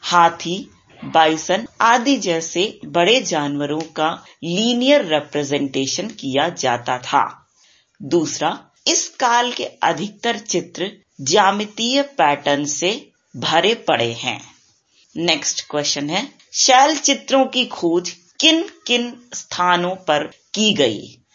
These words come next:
Answer है, शैल चित्रों की खोज निम्न स्थानों पर की गई। पहला है कुमाऊं की पहाड़ियों में, दूसरा है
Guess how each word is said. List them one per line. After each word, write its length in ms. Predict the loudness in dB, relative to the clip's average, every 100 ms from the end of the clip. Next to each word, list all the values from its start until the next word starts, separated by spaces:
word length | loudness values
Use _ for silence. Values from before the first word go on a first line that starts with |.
| -4
Answer 420 | -2 -2 -4 -6
है, 260 | -4 -6 -6 _
शैल 440 | -4 2 2 2
चित्रों 460 | -2 -6 -6 -4 -4
की 220 | -4 -8
खोज 440 | -8 -4 -2 -2 -4
निम्न 400 | 0 2 2 -2
स्थानों 440 | -4 -4 0 0
पर 200 | 0 -4
की 260 | -4 -4 0
गई। 240 | 2 0 -4 -14 _ _ _
पहला 320 | 2 4 4 2
है 200 | 2 -2
कुमाऊं 640 | -2 -2 2 4 4 2
की 180 | -4 -4
पहाड़ियों 720 | 0 0 0 -2 -2 0 -2
में, 240 | -2 -6 -10 _ _ _ _ _ -4
दूसरा 520 | 0 0 0 0 0
है 400 | 2 -2 -2